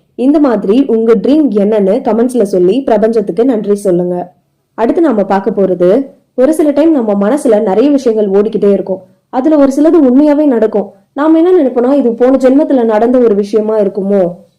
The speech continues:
பூர்வ காலத்துல நடந்த விஷயங்கள் தான் இப்போ நம்ம வாழ்க்கையில நடக்குதோ?" இப்படி எல்லாம் நம்ம யோசிச்சுட்டு இருப்போம். ஆனா அது எப்படி உண்மையாகுது? அதுக்கு பதில் தான் law of attraction. ஒரு சிலர், "எனக்கு கஷ்டம்தான்,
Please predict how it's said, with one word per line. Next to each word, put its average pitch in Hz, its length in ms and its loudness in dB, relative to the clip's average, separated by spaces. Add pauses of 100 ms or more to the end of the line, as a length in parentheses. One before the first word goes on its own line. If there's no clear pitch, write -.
(360)
பூர்வ 311 320 2
காலத்துல 302 500 2
நடந்த 233 320 2
விஷயங்கள் 226 400 2
தான் 240 140 2
இப்போ 233 180 -4
நம்ம 214 220 -2
வாழ்க்கையில 202 580 0
நடக்குதோ?" 202 340 -2
இப்படி 269 220 0
எல்லாம் 226 260 2
நம்ம 233 220 0
யோசிச்சுட்டு 202 500 0
இருப்போம். 180 380 -4 (540)
ஆனா 277 280 0
அது 240 160 0
எப்படி 240 260 4
உண்மையாகுது? 208 800 2 (440)
அதுக்கு 277 320 -2
பதில் 214 280 2
தான் 214 300 -2
law 233 380 2
of 247 140 2 (100)
attraction. 190 640 -4 (540)
ஒரு 254 200 0
சிலர், 262 480 -2 (100)
"எனக்கு 226 340 -2
கஷ்டம்தான், 220 600 -2